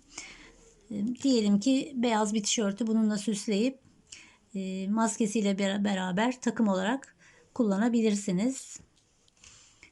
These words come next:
Maskelerimin bitmiş hali de birazdan gelecek.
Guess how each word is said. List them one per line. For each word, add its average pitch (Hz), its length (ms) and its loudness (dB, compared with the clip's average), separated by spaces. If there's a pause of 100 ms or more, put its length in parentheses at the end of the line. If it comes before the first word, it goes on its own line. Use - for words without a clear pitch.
(360)
Maskelerimin 247 600 6
bitmiş 247 320 2
hali 202 300 2
de 285 240 6 (420)
birazdan 220 500 4
gelecek. 208 720 0